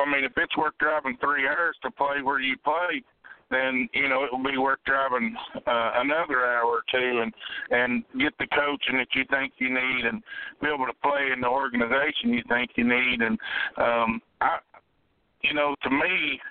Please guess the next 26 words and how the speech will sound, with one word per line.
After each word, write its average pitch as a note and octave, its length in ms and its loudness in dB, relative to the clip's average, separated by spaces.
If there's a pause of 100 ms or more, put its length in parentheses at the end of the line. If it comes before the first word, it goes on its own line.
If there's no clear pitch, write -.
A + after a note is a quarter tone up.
(180)
you B2+ 200 -2
get D#3 160 0
a D3 60 2
lot D3+ 260 2
of C#3 80 -8
this C3+ 180 0 (680)
stuff C#3+ 320 0
in C3 100 4
women's C3 400 2
football C3+ 520 2
where, B2+ 260 0 (340)
"Well, C3 120 2
I C#3+ 100 2 (100)
can't G3+ 260 -2
believe F#3+ 220 2 (100)
she'd E3+ 120 0
rather F3 220 2
play E3+ 300 0
for - 100 -4
them D#3+ 260 0
as D#3+ 100 4
us." D3+ 80 -4 (100)
But, C#3 140 2
I D#3 160 2
mean, D#3 240 -2 (400)
can, E3 340 -2